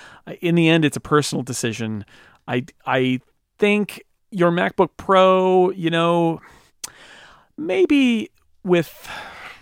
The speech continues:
well, let's see. I don't know. I mean, Thunderbolt, the new Thunderbolt and the new U S B are gonna be big, uh, changes. And if you can wait,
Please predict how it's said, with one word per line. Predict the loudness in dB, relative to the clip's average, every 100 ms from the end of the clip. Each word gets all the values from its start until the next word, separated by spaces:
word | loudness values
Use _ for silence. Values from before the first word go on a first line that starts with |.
| -12 0
well, | 2
let's | 2 0
see. | -2 -6 -2
I | 2
don't | 4
know. | 4 2
I | 2
mean, | -2
Thunderbolt, | 0 0 2 4 2 2
the | -2
new | 0
Thunderbolt | 0 0 -2 0 0 -2 -6
and | -4 -4
the |
new | -2 0
U | 0
S | -2
B | -2 0 0
are | 0 -2
gonna | -2
be | -4
big, | -4 -4 -4 -8 -18 _ _ _ _ _
uh, | -10 -6 -6 -6
changes. | -4 -4 -4 -6 -8 -12
And | -10 -10 -10
if | -6
you | -4
can | -2 -2
wait, | -2 -2 -8